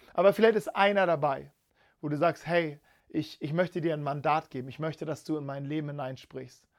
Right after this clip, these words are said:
Ich möchte, dass du mein Leben reflektierst. Ich lebe das, ich suche immer wieder die Menschen. Und ich weiß, ohne diese Gaben wäre ich nicht da, wo ich jetzt bin.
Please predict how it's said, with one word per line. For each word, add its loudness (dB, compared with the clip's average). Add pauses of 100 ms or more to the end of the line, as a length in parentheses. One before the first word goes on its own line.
(280)
Ich -6
möchte, 4
dass -4
du 2
mein 0
Leben 0
reflektierst. -8 (680)
Ich 0 (260)
lebe 8
das, -2
ich -10
suche -6
immer -2
wieder 0
die -4
Menschen. -8 (320)
Und -6
ich -4
weiß, 4
ohne 4
diese -6
Gaben -2
wäre 0
ich -10
nicht -4
da, 0
wo -4
ich -8
jetzt -12
bin. -10